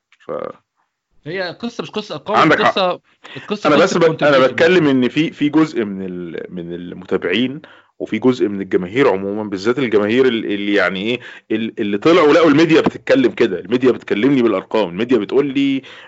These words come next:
Speaker 1: الميديا بتقول لي اللعيب ده كويس عشان عمل كذا كذا كذا. ف-،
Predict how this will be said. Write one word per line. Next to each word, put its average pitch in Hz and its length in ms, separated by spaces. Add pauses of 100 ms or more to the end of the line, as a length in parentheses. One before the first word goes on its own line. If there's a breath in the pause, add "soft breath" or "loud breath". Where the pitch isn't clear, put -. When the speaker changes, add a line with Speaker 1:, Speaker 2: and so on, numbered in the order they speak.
(100)
Speaker 1:
الميديا 151 280
بتقول 190 240
لي 180 80
اللعيب 147 240
ده 185 100
كويس 190 280
عشان 226 540
عمل 170 320
كذا 165 220
كذا 101 180
كذا. 82 220 (340 soft breath)
ف-، 101 760